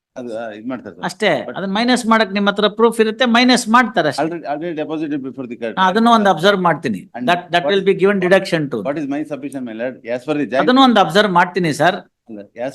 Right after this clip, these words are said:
Speaker 1: per the joint memo filed by the, uh, petitioner and the, uh,
Speaker 2: No,
Speaker 1: complaint-,
Speaker 2: ಅದನ್ನ ತಿರ್ಗಾ ಮಾಡೋ ಪ್ರಶ್ನೆ ಬರಲ್ಲ.
Speaker 1: complainant, my lord.
Speaker 2: No, that will not be looked into.
Speaker 1: ಅದು
Speaker 2: ಬರ್ಕೊಳ್ಳಿ, ಹಾರ್ಡ್.
Speaker 1: ಒಂದ್, ಒಂದ್ ಸಬ್ಮಿಷನ್, my lord. Double of the check amount ಮಾಡಿದ್ದಾರೆ, ಅದನ್ನ ಸ್ವಲ್ಪ ಇದ್ ಮಾಡ್ಬೋದು ಸ್ವಾಮಿ.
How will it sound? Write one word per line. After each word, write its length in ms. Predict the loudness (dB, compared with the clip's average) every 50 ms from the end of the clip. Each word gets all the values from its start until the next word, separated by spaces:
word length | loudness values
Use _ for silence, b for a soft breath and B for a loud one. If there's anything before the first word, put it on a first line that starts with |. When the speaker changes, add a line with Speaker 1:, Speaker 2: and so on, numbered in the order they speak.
| -8 -8
Speaker 1:
per 80 | -8 -6
the 40 | -6
joint 500 | -8 -8 -10 -8 -6 -2 0 0 0 -2
memo 200 | -2 -2 -2 -4
filed 280 | -4 -4 -4 -4 -4 -4
by 120 | -6 -6
the, 160 | -4 -6 -6 -6
uh, 500 | -8 -10 -14 _ _ _ _ -10 -10 -10
petitioner 480 | -10 -6 -4 -4 -4 -2 -4 -4 -4 -4
and 140 | -4 -4 -4
the, 280 | -4 -4 -4 -6 -8
uh, 80 | -10 -12
Speaker 2:
No, 420 | -10 -8 -8 -8 -8 -10 -10 -2
Speaker 1:
complaint-, 300 | 2 2 4 4 4 2
Speaker 2:
ಅದನ್ನ 240 | 2 2 2 2 2
ತಿರ್ಗಾ 280 | 0 0 0 2 2 2
ಮಾಡೋ 240 | 2 4 4 2
ಪ್ರಶ್ನೆ 320 | 2 2 -2 -2 -2 -4 -2
ಬರಲ್ಲ. 280 | 0 2 2 2 2 0 -2 -6 _ -6 -6
Speaker 1:
complainant, 400 | -4 -2 -4 -4 -4 -4 -6 -8 -10
my 60 | -10
lord. 160 | -10 -12 -12
Speaker 2:
No, 320 | -6 0 2 2 4 4 2
that 160 | 2 4 4
will 180 | 4 4 4 2
not 180 | 2 2 0 0
be 80 | 0 0
looked 240 | -2 -2 -2 -2 -2
into. 200 | -2 -4 -6 -12 -14 _ _ _ _ _ _
Speaker 1:
ಅದು 240 | -12 -12 -12 -10 -4
Speaker 2:
ಬರ್ಕೊಳ್ಳಿ, 380 | -4 -2 2 2 4 2 4 4
ಹಾರ್ಡ್. 400 | 4 4 4 4 0 -4 -12 _ _ _ _ _ _ -10
Speaker 1:
ಒಂದ್, 140 | -10 -10
ಒಂದ್ 220 | -8 -8 -8 -6 -4
ಸಬ್ಮಿಷನ್, 360 | -4 -4 -4 -6 -6 -6 -8
my 60 | -8
lord. 420 | -12 -16 _ _ _ _ -20 -20 -20 _ _ _ _ _ _ _ _
Double 240 | -6 -2 0 0 0
of 120 | 0 -4
the 80 | -6 -10
check 240 | -8 -8 -6 -6 -4
amount 220 | -4 -2 -2 -2
ಮಾಡಿದ್ದಾರೆ, 320 | -4 -4 -6 -6 -4 -2 -2
ಅದನ್ನ 280 | -2 -2 -2 -4 -4
ಸ್ವಲ್ಪ 220 | -4 -4 -6 -6 -6
ಇದ್ 180 | -10 -10 -8
ಮಾಡ್ಬೋದು 240 | -10 -12 -12 -12 -18
ಸ್ವಾಮಿ. 220 | -20 -18 -18 -18